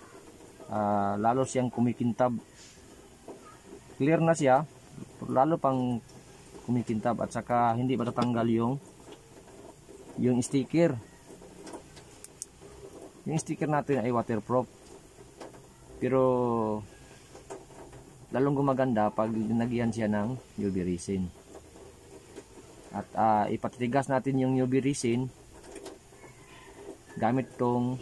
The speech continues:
U V light. Hindi naman masyado siya mainit, pero makapatuyo din sa resin. Okay. Ano?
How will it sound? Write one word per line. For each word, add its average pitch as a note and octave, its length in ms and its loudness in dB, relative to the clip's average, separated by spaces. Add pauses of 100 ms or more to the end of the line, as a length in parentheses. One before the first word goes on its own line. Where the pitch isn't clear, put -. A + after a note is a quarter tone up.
(200)
U A2+ 160 0
V A#2 80 2
light. A#2 240 0 (720)
Hindi A#2 160 -2
naman D3+ 240 0
masyado D3 240 2
siya C#3 160 0
mainit, C3 480 2 (160)
pero C3 480 2 (1400)
makapatuyo B2+ 720 0
din B2+ 240 0 (1200)
sa G#2+ 480 2
resin. G#2+ 400 -2 (3250)
Okay. G#2+ 480 -4 (1800)
Ano? G#2 240 -4